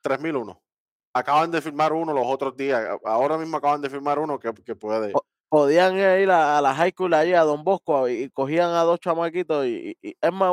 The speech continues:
Speaker 2: cualquier chamaquito ahí metía más que Julius Randle.
Speaker 1: Naldito, volviendo a Naldito otra vez. Naldito, aquí, aquí.
Speaker 2: Ah,
Speaker 1: No
Speaker 2: y
Speaker 1: juega
Speaker 2: Raimundo.
Speaker 1: Fernie. Eh, el Ray, la
Speaker 2: La
Speaker 1: raya.
Speaker 2: ra-, chacho, no. Mano,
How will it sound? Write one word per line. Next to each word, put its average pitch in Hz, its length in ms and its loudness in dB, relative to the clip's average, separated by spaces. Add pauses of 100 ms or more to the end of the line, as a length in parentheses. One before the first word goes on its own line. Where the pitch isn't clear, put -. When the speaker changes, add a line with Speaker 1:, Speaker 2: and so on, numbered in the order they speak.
Speaker 2:
cualquier 147 320 -2
chamaquito 180 420 -2
ahí 175 140 0
metía 147 400 0
más 143 160 -4
que 131 160 -8
Julius 127 260 -4
Randle. 98 280 -14 (800)
Speaker 1:
Naldito, 120 480 -4
volviendo 113 360 -4
a 135 40 -4
Naldito 123 340 -8
otra 110 180 -4
vez. 92 160 -6
Naldito, 110 380 -4
aquí, 104 240 -8
aquí. 117 340 -4 (120)
Speaker 2:
Ah, - 100 -12
Speaker 1:
No - 100 4
Speaker 2:
y 196 60 4
Speaker 1:
juega 202 160 4
Speaker 2:
Raimundo. 180 240 -2
Speaker 1:
Fernie. 175 320 -8 (1160)
Eh, 127 80 -6 (300)
el 113 140 -4
Ray, 113 200 -2
la - 80 -20 (360)
Speaker 2:
La 117 120 -4
Speaker 1:
raya. 110 320 -2
Speaker 2:
ra-, 87 180 -12 (560)
chacho, 123 340 -2
no. 113 180 -6 (480)
Mano, 127 400 0